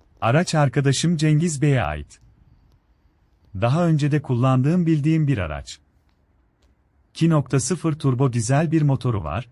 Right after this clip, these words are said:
yüz iki beygir güce sahip. Videodaki bu araç içi özel yapılı. Ticari sınıfında Volkswagen en iyilerinden birisi.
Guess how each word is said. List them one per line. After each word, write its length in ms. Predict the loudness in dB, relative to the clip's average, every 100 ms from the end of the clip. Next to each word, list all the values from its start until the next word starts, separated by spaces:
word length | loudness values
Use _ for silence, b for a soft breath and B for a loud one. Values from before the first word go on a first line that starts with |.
| _ -2
yüz 240 | -2 -2
iki 220 | -2 0
beygir 300 | 0 2 0
güce 280 | 0 -2 -2
sahip. 340 | -2 -6 -8 -14 -20 -20 -20 _ _ _ _ _ -20 _ _ -6
Videodaki 680 | -2 0 2 2 0 0 0
bu 120 | 2
araç 320 | 2 0 -2
içi 200 | -4 0
özel 300 | 0 0 0
yapılı. 420 | -2 -6 -10 -10 -14 _ _ _ _ _ _ _ _ _ _ _ _ _
Ticari 500 | -4 0 2 2 0
sınıfında 580 | 0 0 2 2 0 2
Volkswagen 600 | 0 -2 -2 0 0 0 0
en 120 | 0
iyilerinden 640 | 2 2 2 2 0 0
birisi. 380 | -2 -6 -8 -10